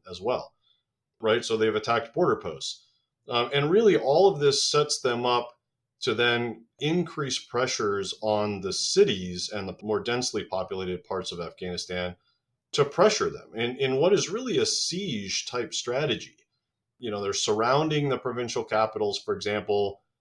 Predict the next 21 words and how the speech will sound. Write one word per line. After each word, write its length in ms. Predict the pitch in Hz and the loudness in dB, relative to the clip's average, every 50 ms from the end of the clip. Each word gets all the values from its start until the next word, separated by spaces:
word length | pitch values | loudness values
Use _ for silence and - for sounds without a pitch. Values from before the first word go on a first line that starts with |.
| _ _ - | _ _ -4
increasingly 880 | 113 113 113 110 - - 131 151 151 - 156 151 151 139 131 131 127 | -4 -4 -4 -4 -6 -6 -6 -4 -2 -2 -2 0 0 0 0 0 0
encroaching 680 | 120 113 107 110 - - 110 110 110 110 - 110 107 104 | 0 0 -2 -2 0 2 4 4 4 2 0 -2 -2 0
on 260 | 98 98 98 98 98 | 0 -2 -2 -2 -4
them 460 | 98 98 95 95 95 95 92 92 92 _ _ _ _ _ _ _ _ _ | -4 -4 -4 -4 -4 -6 -8 -10 -12 _ _ _ _ _ _ _ _ _
and, 380 | - 120 120 123 120 120 120 120 - | -4 -2 0 0 0 -2 -4 -4 -4
and 200 | 120 123 120 - | -6 -6 -6 -8
cutting 360 | - - 135 147 160 160 151 | -6 -2 0 0 2 2 0
them 160 | 147 139 135 | 0 0 0
off 480 | 147 170 160 - - - - - _ _ _ | 2 0 0 0 -4 -10 -20 -20 _ _ _
from 340 | - - 117 113 110 110 107 | -10 -6 -4 -2 -2 0 0
the, 400 | 104 104 101 101 101 101 98 - | 2 2 2 2 2 0 -2 -4
you 140 | - 107 98 | -6 -6 -6
know, 160 | 92 90 90 | -4 -4 -6
from 240 | 90 - - 110 110 | -6 -4 -4 -2 0
the 80 | 113 107 | 0 -2
ability 400 | 98 90 110 113 117 113 110 107 | 0 2 2 2 2 0 -2 -4
to, 340 | - - 107 101 101 98 - | 0 2 2 2 2 0 -4
to 120 | - 107 | -8 -10
receive 360 | 98 95 - - 117 113 104 | -8 -10 -8 -6 -6 -4 -2
external 440 | 104 104 104 - - 113 104 98 92 | -2 -2 -2 -4 -4 -4 -4 -4 -4
supplies 800 | - - 92 - - 123 123 123 120 117 117 117 110 - - | -6 -8 -8 -6 -2 0 2 2 2 2 2 0 -2 -4 -8